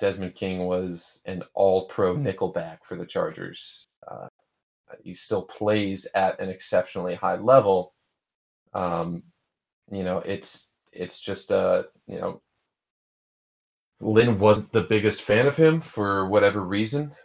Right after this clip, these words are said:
Um, you know, you, you can't really get inside the mind of every coach and, and really figure that out. But at the, at the same time, this is tremendous value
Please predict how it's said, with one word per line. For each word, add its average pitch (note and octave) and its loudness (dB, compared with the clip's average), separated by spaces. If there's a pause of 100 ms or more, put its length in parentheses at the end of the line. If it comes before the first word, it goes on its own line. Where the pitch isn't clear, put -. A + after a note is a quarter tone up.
(200)
Um, F2+ -4 (100)
you F2+ -10
know, E2+ -6
you, E2 -10
you - -20 (100)
can't G2 -6
really F#2 -4
get F2+ -4
inside F2+ -4
the - -8
mind F2+ -4
of E2+ -14 (640)
every - -4
coach B2+ 2
and, F2+ -6
and F#2+ -6
really F#2 -4
figure F#2+ -6
that F#2 2
out. A2+ 6
But F#2 0 (220)
at G2+ -6
the, G2 -8
at G2 -4
the G#2 -20
same G2+ -8
time, G#2+ 0 (1800)
this A2+ 0
is G#2+ -2
tremendous G2+ 2
value F2+ 2